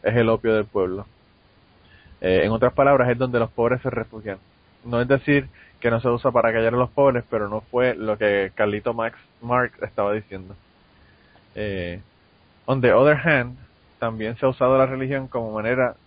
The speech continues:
para luchar por la justicia social. Un ejemplo fue Martin Luther King, eh, aunque el buen reverendo tuvo unos cuantos ateos como consejeros. Al otro lado de las bandas políticas, la estrategia de apelar a los cristianos fundamentalistas para sentar una base permanente al Partido Republicano Estadounidense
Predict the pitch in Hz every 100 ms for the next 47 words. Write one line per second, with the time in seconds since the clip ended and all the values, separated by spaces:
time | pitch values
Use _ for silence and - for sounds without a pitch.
0 | _ - 110 107 104 113 120 127 127 -
1 | - 131 123 113 104 107 _ _ _ 110
2 | 117 127 127 123 131 120 113 127 123 139
3 | - 123 135 _ _ _ _ - 101 95
4 | - 104 107 101 - - 110 104 101 120
5 | 120 120 123 120 117 113 110 113 127 120
6 | 123 117 120 117 120 - 117 117 113 131
7 | 107 101 - _ _ _ - - - -
8 | _ _ - 120 113 127 139 139 135 123
9 | 123 127 - 135 139 135 117 113 107 107
10 | 113 113 120 120 120 120 123 117 123 120
11 | 117 117 113 113 117 - 101 104 104 98
12 | 104 110 117 123 110 110 110 113 120 110
13 | 113 104 110 117 117 117 113 113 117 117
14 | 113 120 135 127